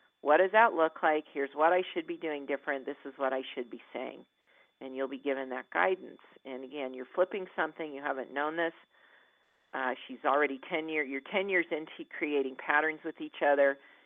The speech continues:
You're re-, you're changing those patterns that even affect the neurological, um, playing out of how we trigger each other. And that will shift. Give it more time. And keep doing what you're doing and prayerfully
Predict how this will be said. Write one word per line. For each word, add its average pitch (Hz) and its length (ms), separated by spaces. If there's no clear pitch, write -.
You're 143 220
re-, 160 480
you're 131 140
changing 180 360
those 156 160
patterns 151 500
that 131 160
even 156 320
affect 143 480
the 127 340
neurological, 147 1200
um, 135 240
playing 139 360
out 135 220
of 139 100
how 139 220
we 131 160
trigger 131 420
each 98 300
other. 113 280
And 135 120
that 131 180
will 131 100
shift. - 340
Give 135 140
it - 140
more 135 160
time. 131 440
And 127 160
keep 160 240
doing 139 300
what 131 160
you're 127 160
doing 131 460
and 123 240
prayerfully 123 520